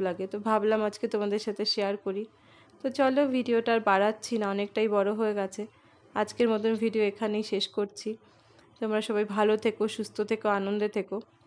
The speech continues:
আবারও বলছি, ভালো লাগলে একটা like, শেয়ার, সাবস্ক্রাইব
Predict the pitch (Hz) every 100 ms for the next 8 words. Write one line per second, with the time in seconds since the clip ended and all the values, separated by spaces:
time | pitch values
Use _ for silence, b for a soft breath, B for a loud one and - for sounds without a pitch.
0 | b b b b 240 240 254 233 226 226
1 | 233 208 208 214 202 208 - - 208 196
2 | - 208 190 190 208 202 185 185 - 196